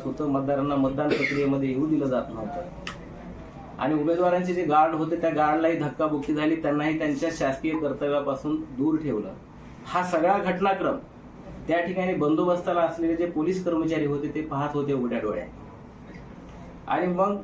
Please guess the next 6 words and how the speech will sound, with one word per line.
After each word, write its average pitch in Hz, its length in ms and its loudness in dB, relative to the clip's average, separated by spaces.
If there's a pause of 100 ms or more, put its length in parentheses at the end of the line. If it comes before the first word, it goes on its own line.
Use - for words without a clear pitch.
(120)
गार्डला 180 360 4
मध्ये 180 280 4
गेल्यानंतर 175 560 2 (520)
पुन्हा 180 200 2
त्यांनी 185 220 2
मोर्चा 180 460 2